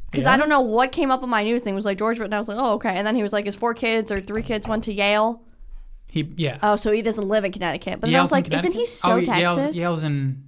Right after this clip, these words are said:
Speaker 2: New
Speaker 1: Or
Speaker 2: Haven, right?
Speaker 1: something.
Speaker 2: Is Yale New Haven?
Speaker 1: I don't know.
Speaker 2: <clears throat> I
Speaker 1: Whatever.
Speaker 2: think Yale's there. Yeah, yeah. He went to
Speaker 1: But I
Speaker 2: yeah.
Speaker 1: was like, "This man is from Texas."
Speaker 2: From Te-, have you heard him speak?
Speaker 1: I know. But then I was like, "Connecticut?"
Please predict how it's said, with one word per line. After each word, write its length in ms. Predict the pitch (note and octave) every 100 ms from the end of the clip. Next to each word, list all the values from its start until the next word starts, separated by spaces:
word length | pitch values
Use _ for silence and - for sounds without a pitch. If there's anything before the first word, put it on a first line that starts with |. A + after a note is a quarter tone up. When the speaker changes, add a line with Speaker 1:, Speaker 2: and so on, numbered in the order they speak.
| _ _ _
Speaker 2:
New 80 | D3+
Speaker 1:
Or 40 | B3+
Speaker 2:
Haven, 20 |
right? 40 | B3+
Speaker 1:
something. 680 | - E4 C#4 F3+ F3 G3 G3+ -
Speaker 2:
Is 120 | D#3 D#3+
Yale 160 | F#3+
New 160 | F#3 F3+
Haven? 300 | G3 G#3 G3+ _ _ _ _ _ _
Speaker 1:
I 80 | -
don't 100 | -
know. 60 | F#2
Speaker 2:
<clears throat> 60 | -
I 300 | - - -
Speaker 1:
Whatever. 80 | E3+
Speaker 2:
think 20 | E3
Yale's 200 | B2 B2
there. 140 | B2 -
Yeah, 220 | F3 D3
yeah. 160 | C#3+ B2+
He 120 | D#3
went 180 | D#3 C#3+
to 220 | C3+ C3 - - - - - -
Speaker 1:
But 120 | - C4+
I 20 |
Speaker 2:
yeah. 40 | C4+
Speaker 1:
was 100 | C4+
like, 160 | C4+
"This 120 | C4+ -
man 200 | D#4+ F4 D#4+
is 180 | C#4+ C#4
from 160 | - A#3
Texas." 400 | C#4+ E4+ - -
Speaker 2:
From 160 | E3+
Te-, 100 | D#3 -
have 120 | C#3+
you 120 | B2
heard 260 | C3 A2+ C#3+
him 140 | D3+
speak? 180 | D3 -
Speaker 1:
I 220 | A#3+ A#3+
know. 440 | E4+ A#4+ B3+ G3+ -
But 100 | B3+
then 100 | D4+
I 40 | D4
was 100 | C4+
like, 100 | A3
"Connecticut?" 580 | A3 E4+ C#5+ G3+ G#3+